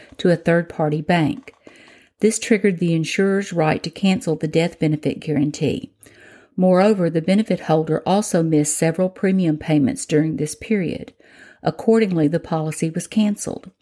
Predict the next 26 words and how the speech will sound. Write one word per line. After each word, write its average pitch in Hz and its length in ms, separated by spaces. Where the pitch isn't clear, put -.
The 180 100
parties 185 420
negotiated 175 720
terms 180 360
of 170 100
reinstatement 175 880
and 156 160
reached 165 300
an 170 120
agreement 160 540
in 151 120
principle. - 680
However, 185 520
while 165 240
a 160 60
draft 180 380
written 208 260
agreement 185 420
was - 240
out 165 240
to 208 100
the 190 160
insurer, 180 640
the - 180
insured 170 680
died. 160 540